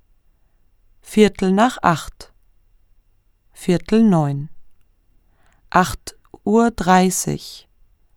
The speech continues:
Zwanzig Uhr dreißig. Halb neun.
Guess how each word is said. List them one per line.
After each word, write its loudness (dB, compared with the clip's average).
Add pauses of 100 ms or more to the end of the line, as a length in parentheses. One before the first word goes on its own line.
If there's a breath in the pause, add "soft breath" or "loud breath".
(320)
Zwanzig -2
Uhr 0
dreißig. -6 (840)
Halb -4
neun. -2